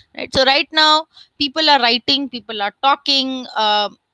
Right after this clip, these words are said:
people are discussing about, uh, the situations of pandemic. Okay, how the society behaves in a particular time of crisis. One. Two, right now, even my field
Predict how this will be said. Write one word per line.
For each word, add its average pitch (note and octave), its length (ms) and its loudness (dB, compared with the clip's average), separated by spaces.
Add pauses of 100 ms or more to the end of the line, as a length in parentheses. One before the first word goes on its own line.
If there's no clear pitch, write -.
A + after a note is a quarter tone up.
(520)
people A#3+ 260 -10
are A3 80 -4
discussing C#4 800 -2
about, A#3 580 2
uh, G#3+ 240 -4
the A#3 120 -10
situations C4+ 680 -2
of - 160 -12
pandemic. G3+ 480 -6 (840)
Okay, B3+ 140 2
how A#3+ 320 2 (640)
the A#3+ 80 -20
society B3+ 500 -2
behaves B3 460 -2
in A#3 100 -6
a A3 60 -10
particular B3 640 -4
time A3 320 0
of - 180 -8
crisis. - 640 -8
One. G3 320 0 (560)
Two, D#4 340 -4 (220)
right B3+ 260 0
now, C#4+ 240 0
even C4 380 -6
my B3+ 400 0 (1120)
field C#4 420 2